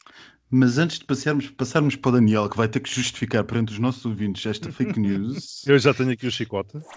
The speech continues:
Speaker 1: Eu devo dizer que este ouvinte também não segue a verdade toda, porque um ouvinte que nos diz, eh, ficar com vontade de uma coisa já é antiga é mau, é que não conhece a popularidade que o nosso Miguel tem.
Speaker 2: Ai, que parva!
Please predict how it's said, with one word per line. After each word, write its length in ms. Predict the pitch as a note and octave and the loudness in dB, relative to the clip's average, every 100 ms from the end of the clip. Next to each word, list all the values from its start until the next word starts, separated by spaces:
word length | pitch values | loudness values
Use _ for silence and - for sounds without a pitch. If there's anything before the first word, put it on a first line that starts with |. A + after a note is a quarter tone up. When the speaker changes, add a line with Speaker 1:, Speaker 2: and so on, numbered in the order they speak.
| - | -2
Speaker 1:
Eu 220 | F3 D#3 | 4 4
devo 260 | C#3+ G3+ E3+ | 6 4 4
dizer 480 | D#3 D3 C3 C3+ C3 | 0 -2 2 2 2
que 120 | D3+ | -2
este 180 | - C#3 | -4 -2
ouvinte 340 | B2 C#3 C#3+ | 2 2 2
também 220 | C#3+ C#3 | 0 0
não 240 | F3 D3+ C3+ | 0 0 0
segue 400 | C3+ - E3+ C3+ | -2 -6 -4 -4
a 20 | |
verdade 440 | A#2+ A#2 A2+ F#2+ | -4 -2 -2 -4
toda, 320 | - F2+ E2 E2+ | -8 -10 -8 -10
porque 400 | - G2 A2 G2+ - - - - C#3+ | -8 -8 -8 -12 -12 -18 -16 -6 2
um 160 | D3+ | 6
ouvinte 320 | D#3 C#3+ G#3 | 6 4 2
que 100 | - | 2
nos 240 | E3 C#3 A#2+ | 0 0 0
diz, 480 | A2 G2+ G2 F2+ - | 0 0 -2 -6 -4
eh, 400 | A#2+ A#2 A2 A#2+ | -2 0 -2 -4
ficar 300 | A#2 C#3 E3+ | -6 -4 -2
com 180 | E3 D#3+ | 2 2
vontade 460 | C3 C3 A#2+ B2 A2+ | 4 4 4 0 2
de 60 | |
uma 120 | A#2 A#2 | 2 2
coisa 240 | B2+ A2 | 0 -2
já 200 | F#2+ A#2 | -2 2
é 60 | A2+ | 2
antiga 520 | A2 A2 G2+ F#2+ F#2 | 2 -2 -4 -6 -2
é 120 | B2 | 0
mau, 280 | A#2 G#2+ B2+ | 2 2 -2
é 40 | |
que 120 | C3+ D3 | -2 0
não 120 | C#3+ | 0
conhece 360 | C#3+ C3+ C3+ | 4 4 2
a 40 | C#3 | -4
popularidade 680 | C#3 - C3 G#2+ G2+ G2+ | -8 -4 -2 0 0 -2
que 100 | - | -2
o 40 | A2+ | -2
nosso 260 | G2+ - | 0 -2
Miguel 300 | G#2+ G2+ A2 | -2 -2 -4
tem. 360 | B2 E2+ E2 D#2+ _ | -4 -6 -6 -14 _
Speaker 2:
Ai, 220 | A3 C4 C4+ | -4 -2 -2
que 260 | - C#4+ - - | -6 -10 -8 2
parva! 800 | C4 C4 C4 - F#3+ F#3 D3+ | 4 6 4 -2 -4 -2 0